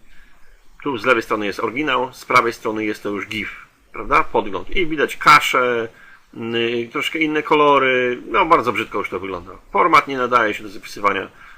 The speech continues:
tego typu plików, ale nadaje się do zapisywania, może tak, oryginalny ustawię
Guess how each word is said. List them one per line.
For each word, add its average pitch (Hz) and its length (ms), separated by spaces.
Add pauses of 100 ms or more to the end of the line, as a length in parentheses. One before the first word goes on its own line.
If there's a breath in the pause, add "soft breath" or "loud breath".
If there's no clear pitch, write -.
(120)
tego 120 220
typu 101 220
plików, 170 520
ale - 200
nadaje 110 400
się 156 120
do 156 100
zapisywania, 107 760 (1120 soft breath)
może 101 160
tak, 107 200
oryginalny 131 480
ustawię 107 540